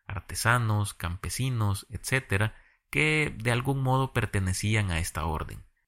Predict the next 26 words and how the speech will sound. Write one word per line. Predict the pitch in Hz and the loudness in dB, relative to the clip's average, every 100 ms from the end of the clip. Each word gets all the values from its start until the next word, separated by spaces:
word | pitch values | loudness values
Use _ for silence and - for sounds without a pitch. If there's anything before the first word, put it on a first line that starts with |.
| - | -4
Más | 85 95 | 0 2
de | 107 | 2
cincuenta | 104 82 - 82 92 101 | 0 -2 -2 -2 0 -2
castillos | 110 - 135 107 107 107 - | -2 -2 2 4 4 2 -6
y | 85 | -8
fortalezas | - 82 - 113 117 104 107 107 - | -2 0 2 4 2 2 0 0 -2
en | 90 87 | 0 2
Europa | 85 90 101 - 135 - - | 2 4 2 4 0 0 0
y | 95 | 0
Oriente | 87 90 92 - | 2 2 0 -4
Próximo. | - 127 - 101 82 78 - _ _ _ _ _ | 4 4 4 -2 -4 -6 -14 _ _ _ _ _
Tenían | 120 156 160 | -4 -2 0
también | 151 131 127 131 | 0 2 2 2
una | 127 123 | 2 0
flota | - 104 107 113 - | 2 2 2 -2 2
propia | 120 104 107 110 - | 4 4 2 0 0
anclada | 95 92 - 87 95 104 | 0 0 0 4 4 4
en, | 95 92 | 2 -2
en | 92 | -6
puertos, | - 120 131 - 95 90 - | 2 4 4 2 0 0 -2
eh, | 85 76 | -8 -8
que | - 87 | -2 4
eran | 107 92 | 4 4
de | 82 | 0
su | 120 127 | -2 0
propiedad | 113 - 127 101 104 | -2 0 2 2 2